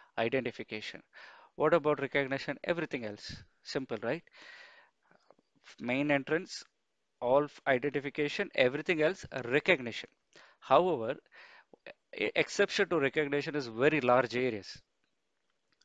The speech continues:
large gardens, large, uh, parking areas, uh, public surveillance. You know, those kind of locations you need to let go of recognition a bit. You can use, uh,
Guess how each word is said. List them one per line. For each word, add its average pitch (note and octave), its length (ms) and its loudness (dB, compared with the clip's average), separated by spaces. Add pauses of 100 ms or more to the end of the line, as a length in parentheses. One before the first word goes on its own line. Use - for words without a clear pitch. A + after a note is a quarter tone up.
(140)
large B2+ 460 0 (120)
gardens, A#2+ 680 0
large, A#2+ 380 -4
uh, A2+ 320 -4 (600)
parking C3 420 0
areas, G#2+ 560 -6 (580)
uh, G#2+ 400 -2 (1160)
public C#3+ 320 0
surveillance. B2 760 -4
You - 60 -12
know, C#3 120 -6 (180)
those F#3 280 -2
kind D#3+ 360 -2
of D#3+ 180 -6
locations D3+ 640 -4
you C3 120 -6
need C3+ 320 -2 (880)
to C3 220 0
let B2 340 2
go D3 300 2
of A2+ 120 -2
recognition A#2+ 580 -4
a A2 80 -4
bit. B2 280 -2 (260)
You A#2+ 80 -8
can A#2 200 -2
use, C3 300 -6
uh, A2 420 -4